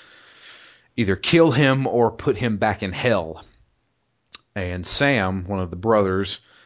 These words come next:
was the vessel that was able to hold Satan. And they have been establishing this since the first episode.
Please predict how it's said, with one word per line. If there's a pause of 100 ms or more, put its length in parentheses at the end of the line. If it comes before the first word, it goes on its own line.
(300)
was (360)
the
vessel
that
was
able
to
hold (1000)
Satan.
And
they
have
been
establishing
this
since
the
first
episode.